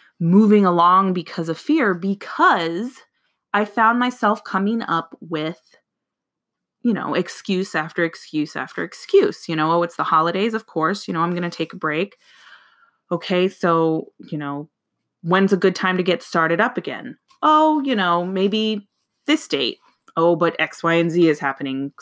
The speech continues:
sometime around that date. What about this other time?" And then it just got pushed back so far that I thought, "There's just no way I could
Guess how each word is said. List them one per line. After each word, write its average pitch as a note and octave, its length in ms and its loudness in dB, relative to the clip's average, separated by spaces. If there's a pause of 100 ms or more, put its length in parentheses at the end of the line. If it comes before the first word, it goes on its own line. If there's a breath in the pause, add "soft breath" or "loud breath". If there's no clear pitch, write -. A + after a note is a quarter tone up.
(100)
sometime A#3 440 2
around C#3 340 2
that C3 220 -4
date. - 300 -10
What C3+ 200 -6
about F#3+ 200 2
this C#4 160 -2
other E4 240 2
time?" C3+ 500 -4 (1300)
And B3+ 60 2
then D#4+ 100 4
it D4+ 80 -2
just D4+ 180 -4
got C#4+ 160 0
pushed - 300 -6
back C4+ 180 0
so C4 400 0
far F#3 760 0 (1200)
that A#3 120 -2
I A#3 140 2
thought, A#3 400 0 (880 soft breath)
"There's A#3+ 240 -4
just - 360 -6 (240)
no A3 320 2
way G#3 720 0 (1000)
I F3+ 120 0
could F3 420 -4